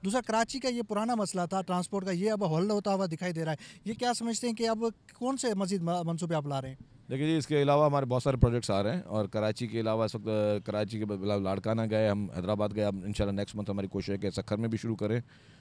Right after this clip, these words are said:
Speaker 2: और उसके बाद बाकी दीगर शहरों में भी। पीपल्स पार्टी की लीडरशिप की ये हिदायत है कि बाकी तमाम, अ, जो शहर हैं, अ, सिंध के, उनमें भी ट-, बेहतरीन ट्रांसपोर्ट सर्विस प्रोवाइड की जाए, उस पर हम लोग काम कर रहे हैं।
Speaker 1: सर, दीगर जो प्रोजेक्ट हैं, उसमें भी काम तेज़ी आएगी? जिस तरीके से कल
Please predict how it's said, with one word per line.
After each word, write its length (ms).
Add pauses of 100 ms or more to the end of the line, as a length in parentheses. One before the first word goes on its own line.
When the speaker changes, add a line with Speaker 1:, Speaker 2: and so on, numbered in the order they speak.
(140)
Speaker 2:
और 100
उसके 160
बाद 140
बाकी 320
दीगर 220
शहरों 260
में 100
भी। 80
पीपल्स 280
पार्टी 240
की 60
लीडरशिप 320
की 80
ये 260
हिदायत 360
है 180 (360)
कि 60
बाकी 340
तमाम, 580 (100)
अ, 40
जो 220
शहर 340
हैं, 140
अ, 440
सिंध 240
के, 220 (300)
उनमें 200
भी 80
ट-, 80
बेहतरीन 380
ट्रांसपोर्ट 360
सर्विस 180
प्रोवाइड 280
की 120
जाए, 200 (340)
उस 120
पर 80
हम 80
लोग 120
काम 160
कर 140
रहे 140
हैं। 140
Speaker 1:
सर, 100
दीगर 220
जो 100
प्रोजेक्ट 400
हैं, 60
उसमें 240
भी 80
काम 240
तेज़ी 260
आएगी? 320
जिस 200
तरीके 240
से 120
कल 280